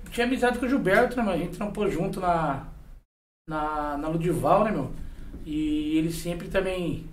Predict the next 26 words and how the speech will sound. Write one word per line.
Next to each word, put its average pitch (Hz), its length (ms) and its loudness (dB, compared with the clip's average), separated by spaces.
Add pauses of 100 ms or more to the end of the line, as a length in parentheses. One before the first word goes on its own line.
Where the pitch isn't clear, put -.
(120)
teve 160 640 2 (540)
esse, 147 840 -2 (560)
esse 135 160 -10
caminho 160 480 0
aí, 147 160 0
né, 170 100 0
meu? 143 160 -4 (400)
De, 139 280 -4 (760)
de 139 80 -12
cantar 156 300 -2
rap 170 300 2
e - 40 -10
tal. 214 480 2 (560)
E, 170 500 0
na 156 80 -4
verdade, 165 320 2
quando 185 120 -2
eu 190 60 -2
cheguei, 165 340 0
o 165 80 2
grupo 165 200 0
já 180 80 0
era 175 100 2
montado 165 440 -2
também, 160 240 -2
né? 202 180 -6